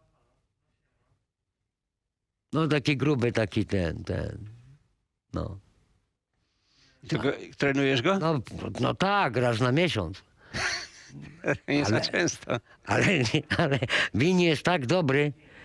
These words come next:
Speaker 1: że nie musi częściej trenować, bo, no, bo dobry zawodnik nie musi, nie? I,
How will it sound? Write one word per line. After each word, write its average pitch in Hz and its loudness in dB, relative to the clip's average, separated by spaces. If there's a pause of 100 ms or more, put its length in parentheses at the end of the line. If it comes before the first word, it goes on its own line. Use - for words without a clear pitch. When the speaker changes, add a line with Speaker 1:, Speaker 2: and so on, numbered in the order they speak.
(220)
Speaker 1:
że 123 2
nie 151 4
musi 143 2
częściej 98 0
trenować, 95 0
bo, 156 2
no, 202 4
bo 190 2
dobry 170 2
zawodnik 170 2
nie 151 2
musi, 117 0
nie? 104 -4
I, 101 -2